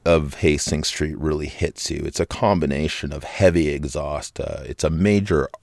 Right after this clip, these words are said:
uh, the s-, Hastings Street especially is a major artery of, of trucks and diesel buses and, and cars and,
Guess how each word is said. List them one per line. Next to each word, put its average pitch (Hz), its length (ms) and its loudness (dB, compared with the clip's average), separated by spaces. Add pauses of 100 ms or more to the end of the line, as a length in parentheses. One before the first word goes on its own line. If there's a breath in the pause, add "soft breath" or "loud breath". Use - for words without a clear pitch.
(140)
uh, 73 180 0
the 65 100 -6
s-, - 240 -2 (100)
Hastings - 440 4
Street 71 240 -2
especially 69 720 0
is 62 100 -8
a 71 60 -6
major 73 560 0
artery 62 540 -2
of, 53 220 -10 (500 loud breath)
of 71 420 -4
trucks - 640 2
and 73 240 -4
diesel 76 360 0
buses 69 640 -2
and, 62 320 -8
and 67 240 -8
cars 67 640 2
and, 60 240 -10